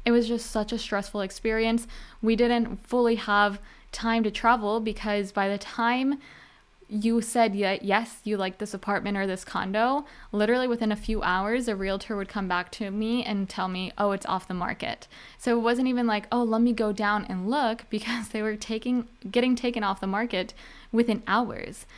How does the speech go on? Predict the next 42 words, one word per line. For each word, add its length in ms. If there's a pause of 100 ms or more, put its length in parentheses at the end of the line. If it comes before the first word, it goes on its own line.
(120)
So 120
I 60
couldn't 200
even 220
travel 480
there 160
to 100
go. 560
We 240
got 180
so 220
lucky. 460
I 100
just, 320 (140)
I 80
surrendered. 680
I 80
said, 540
"Whatever 320
happens, 340
happens. 500
If 440
this 200
move 280
is 120
meant 200
to 100
be, 300
it's 180
gonna 260
be. 380 (380)
If 280
I'm 280
meant 220
to 120
live 260
here, 360
I'm 320
gonna 240
find 240
a 40
place." 600